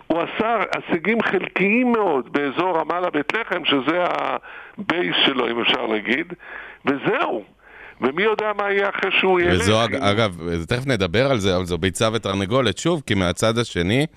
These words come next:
Speaker 2: מ-, מצד אחד אנחנו נתקלים ברשות כושלת, מושחתת, אה, לא יעילה, לא טובה, שגם, אה, צריך להגיד, באלפיים ושבע מאבדת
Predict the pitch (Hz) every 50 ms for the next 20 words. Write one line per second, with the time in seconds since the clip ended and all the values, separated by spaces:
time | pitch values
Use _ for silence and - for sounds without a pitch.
0 | - - - - - - - - - - - 110 107 - - 107 98 90 - 131
1 | 120 113 113 110 117 113 113 107 95 98 95 85 - 95 95 101 110 107 92 85
2 | 87 - - 98 82 - - 92 82 - - 101 92 90 90 82 82 85 85 82
3 | - - - 92 95 87 - 98 92 85 - - 95 90 85 82 85 80 67 82
4 | 90 95 101 107 107 101 98 95 92 92 95 95 95 92 90 - _ _ - -
5 | - - - - - _ - 87 101 101 - - 92 85 110 131 131 - - 104
6 | 87 107 113 120 117 113 110 - 90 98 95 92 92 85 - 90 85 98 90 87
7 | 95 139 139 104 90 87 87 - 98 95 92 85 82 - - 104 104 98 92 87
8 | 85 80 78 80 92 90 90 87 -